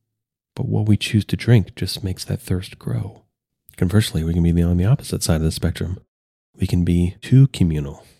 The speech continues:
We can be too focused on oneness and unity.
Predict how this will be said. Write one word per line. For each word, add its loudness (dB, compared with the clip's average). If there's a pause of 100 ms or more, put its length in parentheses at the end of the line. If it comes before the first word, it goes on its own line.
(520)
We -4
can -2
be -2
too 4
focused -6 (360)
on 0
oneness 2
and 0
unity. -2